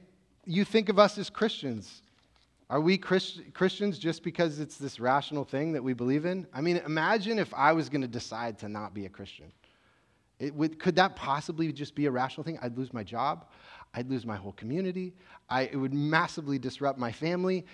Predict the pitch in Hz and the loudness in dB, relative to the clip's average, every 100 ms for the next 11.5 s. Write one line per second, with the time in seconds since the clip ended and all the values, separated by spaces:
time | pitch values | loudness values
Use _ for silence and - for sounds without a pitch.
0 | - - 151 139 156 170 190 180 175 214 | -20 -4 -4 0 0 4 4 4 4 6
1 | 214 - - - 185 165 160 185 220 - | 4 6 8 8 6 4 8 10 10 6
2 | 180 165 156 - 214 202 208 - - - | 6 6 6 4 2 6 6 4 -10 -16
3 | - 220 247 - 208 277 262 - 240 240 | 0 2 4 6 10 12 10 8 4 6
4 | 233 240 233 - 240 240 359 330 180 277 | 8 10 8 6 -2 2 2 4 4 4
5 | 311 - 330 - 277 339 285 330 320 - | 4 4 2 2 4 4 10 10 8 2
6 | 143 101 - - - - 175 190 190 190 | 2 2 -10 -20 -12 4 8 10 8 6
7 | 220 226 226 254 180 202 175 190 254 330 | 6 8 8 8 4 2 2 2 2 4
8 | 339 147 127 - - 143 139 131 131 180 | 2 -2 -12 -16 -16 2 4 4 2 4
9 | 190 208 202 226 233 233 156 185 185 180 | 4 6 8 6 4 -2 0 0 2 0
10 | 170 160 160 160 135 - 143 143 160 160 | 0 2 2 0 -4 -2 -2 0 2 6
11 | 160 143 160 160 | 4 4 0 -2